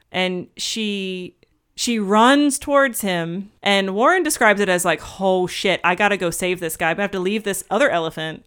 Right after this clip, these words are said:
I'm gonna have to go save Tyrone from being, like, run over by this, by Tyke, who's, like, running straight at him."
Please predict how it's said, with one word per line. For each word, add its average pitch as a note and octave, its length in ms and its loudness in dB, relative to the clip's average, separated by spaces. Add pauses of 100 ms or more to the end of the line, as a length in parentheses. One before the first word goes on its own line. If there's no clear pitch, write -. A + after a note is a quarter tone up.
(100)
I'm F#3+ 80 0
gonna G3+ 180 0
have F#3+ 160 -2
to G#3 60 -10
go F#3 140 0
save F3+ 720 -2 (220)
Tyrone F3 480 -2
from E3+ 180 -8
being, D#3+ 300 -6
like, D3+ 420 -10
run F3 220 -2
over D#3 220 -4
by D3 180 -4
this, - 480 -12 (220)
by D#3 100 -8
Tyke, - 460 -8
who's, D#3+ 140 -8
like, C3+ 140 -10
running D3+ 280 -6
straight C#3+ 260 -10
at C3+ 140 -8
him." D#3 200 -12